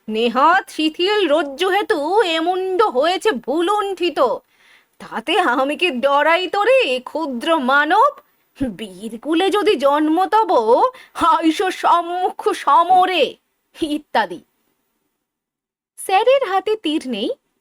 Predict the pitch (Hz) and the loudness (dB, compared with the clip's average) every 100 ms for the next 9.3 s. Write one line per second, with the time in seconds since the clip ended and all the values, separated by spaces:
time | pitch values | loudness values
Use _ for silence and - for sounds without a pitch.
0 | _ - - 370 359 240 - 294 311 427 | _ -12 -4 -2 -2 -2 0 0 2 0
1 | 440 370 370 302 294 - 330 339 330 262 | 0 0 0 0 -2 -2 -6 -4 -4 -2
2 | 285 294 311 262 339 339 220 196 302 285 | -2 0 -2 -2 0 0 0 2 0 2
3 | 240 262 262 - 247 247 240 233 208 - | 0 0 -2 -2 -2 -2 -4 -2 -4 -6
4 | 233 156 - _ _ - 311 220 185 196 | -8 -10 -12 _ _ -6 -4 -2 -2 -2
5 | - - 605 605 240 254 302 466 - 320 | -4 -2 2 2 2 -4 0 0 0 0
6 | 240 240 247 240 196 - 185 - _ _ | 2 2 -2 -2 -6 -6 -12 -14 _ _
7 | _ - 320 320 370 381 466 440 262 220 | _ -2 -2 0 -2 0 2 2 0 0
8 | 359 - - 415 - - - 277 247 294 | -2 -2 -4 -4 -4 -2 -2 -2 -4 -4
9 | 302 302 - | -2 -4 0